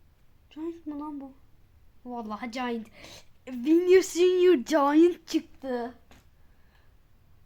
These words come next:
Kaptım. Şimdi bunları ayıracağım. Öyle kalmayacak. Bismillah. Dua edin. Dua edin.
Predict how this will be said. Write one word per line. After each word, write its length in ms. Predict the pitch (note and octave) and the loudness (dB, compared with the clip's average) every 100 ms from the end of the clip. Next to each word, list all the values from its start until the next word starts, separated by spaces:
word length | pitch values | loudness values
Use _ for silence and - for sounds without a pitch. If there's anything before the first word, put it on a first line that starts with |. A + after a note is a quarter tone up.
| _ _ _ _ | _ _ _ _
Kaptım. 500 | - B3+ - - G#3 _ _ - _ _ _ - - | -14 -14 -16 -18 -18 _ _ -20 _ _ _ -20 -16
Şimdi 240 | D#4 D#4+ | -10 -8
bunları 160 | F4 F4 - | -8 -8 -8
ayıracağım. 600 | C#4+ C#4+ C4+ B3+ F4 A#4 - - - - - - - | -8 -8 -8 -6 -6 -6 -12 -16 -20 -20 -20 -18 -14
Öyle 200 | B3 C4 | -12 -12
kalmayacak. 680 | - D4+ C#4 C4+ A#3+ D4 D4+ _ _ - - - - - - - - | -10 -12 -10 -12 -12 -14 -16 _ _ -20 -20 -20 -20 -20 -20 -20 -20
Bismillah. 600 | - - A3 A#3 G#3+ - - - - - - - - - - - - - _ - - - | -20 -20 -18 -16 -16 -18 -18 -18 -20 -20 -20 -20 -20 -20 -20 -20 -20 -20 _ -20 -20 -14
Dua 300 | C4+ B3+ B3+ | -6 -4 -4
edin. 240 | A3+ G#3 G#3 - - - - - - - - - - | -6 -10 -14 -18 -20 -18 -18 -18 -20 -20 -20 -20 -18
Dua 320 | A3+ A3 G3+ | -16 -16 -16
edin. 220 | F#3+ | -18